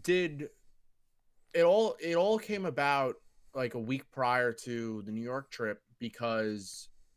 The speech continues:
we all decided to buy those microphones that you told me and Brandon about.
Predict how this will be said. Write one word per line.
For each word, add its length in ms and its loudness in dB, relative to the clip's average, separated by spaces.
we 160 -2
all 240 4
decided 460 -2
to 100 -12
buy 260 2
those 720 -2
microphones 800 -4
that 100 -8
you 160 -6
told 340 0
me 160 -6
and 160 -10
Brandon 340 -2
about. 320 -4